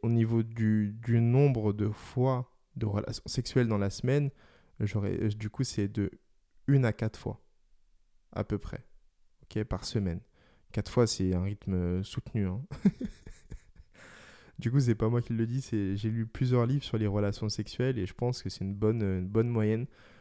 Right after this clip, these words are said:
Le plus important, moi, je vous conseille quand même d'avoir au moins minimum une fois par semaine des relations sexuelles, parce que c'est quelque chose qui, qui rapproche un couple, en fait. Parce que quand vous, enfin, vous formez qu'une seule chair, quand vous êtes marié, vous formez qu'une seule chair, et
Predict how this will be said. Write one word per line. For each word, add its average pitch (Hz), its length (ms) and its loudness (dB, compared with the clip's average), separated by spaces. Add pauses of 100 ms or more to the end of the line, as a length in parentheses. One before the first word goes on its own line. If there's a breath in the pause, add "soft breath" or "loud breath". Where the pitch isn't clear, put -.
(160 loud breath)
Le - 60 -4
plus 117 220 2
important, 113 320 2
moi, 127 100 2
je 98 60 0
vous 98 60 -6
conseille 110 280 -2
quand 113 120 0
même 113 100 0
d'avoir 92 260 2
au 87 80 -2
moins 98 160 0
minimum 104 400 0
une 110 100 -2
fois 113 160 -2
par - 180 -4
semaine 110 300 -2
des 104 80 -2
relations 98 360 -2
sexuelles, 120 380 -4
parce - 200 -6
que - 80 -4
c'est - 140 -6
quelque 107 200 -4
chose - 220 -6
qui, 92 440 -4 (720 soft breath)
qui - 140 -4
rapproche 101 540 2
un 110 80 2
couple, - 340 -2
en 104 60 0
fait. - 240 -8
Parce - 160 -16
que - 60 -6
quand 123 420 0
vous, 95 300 -6
enfin, - 200 -4
vous 104 160 -6
formez 98 320 0
qu'une 104 200 -4
seule 98 200 -2
chair, 135 300 0
quand 98 80 -4
vous 98 100 -2
êtes 98 80 -4
marié, 101 180 0
vous 104 60 -4
formez 87 260 -6
qu'une - 180 -6
seule 87 180 -4
chair, 131 400 -2
et 76 240 -4